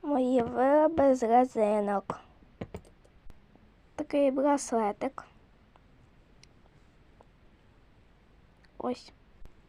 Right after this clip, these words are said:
Такий чокер з підвіскою. Це сливи або вишні. Такий чокер. Такий браслетик з метеликом.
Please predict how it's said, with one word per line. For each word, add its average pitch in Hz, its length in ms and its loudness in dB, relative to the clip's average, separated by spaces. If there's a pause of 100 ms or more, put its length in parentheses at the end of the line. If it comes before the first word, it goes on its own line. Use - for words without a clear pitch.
(380)
Такий 277 280 2
чокер 269 460 0
з - 80 -18
підвіскою. 320 920 -2 (800)
Це 269 200 0
сливи 277 600 0
або 247 300 -2
вишні. 247 500 -2 (2500)
Такий 262 440 2
чокер. 294 600 -2 (2750)
Такий 294 360 2
браслетик 294 760 -2
з 330 40 -6
метеликом. 285 1000 -4